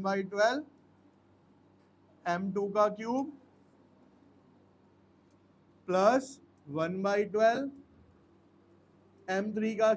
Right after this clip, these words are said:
क्यूब माइनस एम थ्री प्लस one by twelve एम फ़ोर का क्यूब माइनस एम फ़ोर divided by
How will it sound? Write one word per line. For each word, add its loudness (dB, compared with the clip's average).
क्यूब -4
माइनस -4
एम -6
थ्री -6
प्लस 4
one -4
by 2
twelve 2
एम -2
फ़ोर 0
का 4
क्यूब 0
माइनस -2
एम -2
फ़ोर 4
divided 6
by 6